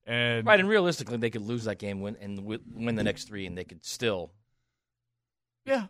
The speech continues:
Speaker 2: win the division because the Titans are, that's
Speaker 1: Right.
Speaker 2: a bad
Speaker 1: It,
Speaker 2: team
Speaker 1: it,
Speaker 2: right now.
Speaker 1: it just depends on if the next three, before you get to the finale here at the bank against the hated Titans,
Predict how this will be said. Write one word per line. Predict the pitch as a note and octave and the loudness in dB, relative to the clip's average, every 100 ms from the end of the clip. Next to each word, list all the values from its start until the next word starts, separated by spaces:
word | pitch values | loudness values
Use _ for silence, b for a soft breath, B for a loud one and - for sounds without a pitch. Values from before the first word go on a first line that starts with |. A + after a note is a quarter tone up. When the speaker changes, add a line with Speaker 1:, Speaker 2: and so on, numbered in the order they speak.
| _ C3 | _ -4
Speaker 2:
win | B2+ | 0
the | A2 | 0
division | G#2 G#2 G2 | -2 -4 -6
because | F#2+ F#2+ | -10 -10
the | - | -4
Titans | C3 A#2 F2+ E2+ | -2 -2 -6 -14
are, | E2 - _ | -16 -20 _
that's | G#3+ | 0
Speaker 1:
Right. | G3 | 2
Speaker 2:
a | G2+ | 0
bad | F#2 | -6
Speaker 1:
It, | |
Speaker 2:
team | G3 F#3+ | -6 -8
Speaker 1:
it, | F#3 | -8
Speaker 2:
right | - | -6
now. | |
Speaker 1:
it | F#3 | -6
just | G#3+ G3+ | -2 -2
depends | - - G3 E3+ | -2 0 0 4
on | E3+ D#3+ D3+ | 6 6 2
if | D#3 C#3+ | -6 -8
the | - | -6
next | C3+ D3 F3+ - - | 2 4 4 0 -4
three, | G3+ A2 | -4 -4
before | E2+ G2 D#3+ D#3+ | -8 -8 -2 0
you | D#3 | 0
get | D3+ - | -2 -4
to | |
the | C3+ C3+ | -6 -4
finale | C#3+ D3+ D3 C3+ | 2 4 4 2
here | B2 D3+ B2+ | 0 0 0
at | A2+ B2+ - | 0 -2 -2
the | |
bank | B2 C3 A2+ | -2 -2 -2
against | G2+ B2 - | -6 -8 -6
the | B2+ | -4
hated | B2+ B2 A2+ | -2 -4 -2
Titans, | B2+ A2 F#2+ F2+ | -2 -2 -10 -20